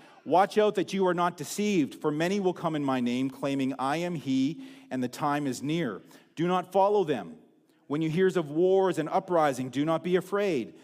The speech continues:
These things must happen first, but the end will not come right away." Then he said to them, "Nation will rise against nation and kingdom against ki-, kingdom. There will be earth-, great earthquakes, famines, and pestilences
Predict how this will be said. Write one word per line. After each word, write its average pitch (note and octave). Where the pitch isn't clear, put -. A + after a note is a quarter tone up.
These F3+
things F#3+
must D#3
happen F#3+
first, C3+
but C3
the B2+
end C3+
will A#2
not A#2+
come A#2+
right G#2+
away." G2
Then F#3+
he G3+
said C3+
to C3+
them, G2+
"Nation C#3
will D#3+
rise D#3+
against E3+
nation E3
and A#2
kingdom D#3
against D#3+
ki-, G3
kingdom. D#3+
There C#3
will D3+
be E3
earth-, G3
great F3
earthquakes, D#3
famines, F3+
and A#2+
pestilences C3